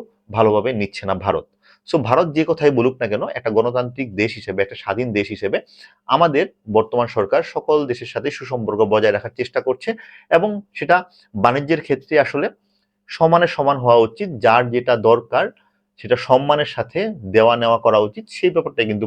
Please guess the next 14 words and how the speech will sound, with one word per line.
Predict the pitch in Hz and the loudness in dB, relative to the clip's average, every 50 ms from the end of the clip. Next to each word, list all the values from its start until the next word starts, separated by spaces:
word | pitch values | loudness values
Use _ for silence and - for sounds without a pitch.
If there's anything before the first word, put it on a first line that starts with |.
| 107 - | -2 -2
করছে। | 101 98 - - - - - - - - _ | -2 -2 -2 -8 -18 -20 -20 -20 -20 -18 _
কিন্তু | - 143 147 175 | -6 0 2 2
এই | 165 - - | 2 2 0
সম্মানের | 160 156 165 170 180 180 - | -2 0 0 0 -2 -2 -2
সাথে | - 160 160 135 117 120 | -2 -2 -2 0 2 4
দেয়া | 131 135 143 143 | 4 4 2 2
নেয়া | 143 127 110 123 135 127 | 0 0 0 0 0 0
বা | 127 127 - - | -2 -2 -2 0
ট্রেডিং | - 156 160 156 175 170 160 160 | 0 0 2 0 0 0 0 0
ব্যাপারটা | - - 139 127 - 120 110 | 0 0 -2 -4 -4 -4 -4
কিন্তু | 104 101 110 165 170 131 | -6 -8 -8 -8 -6 -2
ভারত | 117 104 110 110 117 | -2 0 2 2 0
এতদিন | 113 117 113 117 117 127 139 - _ _ _ | 0 -2 -4 -8 -10 -12 -16 -18 _ _ _
করে | 120 113 113 | 0 4 4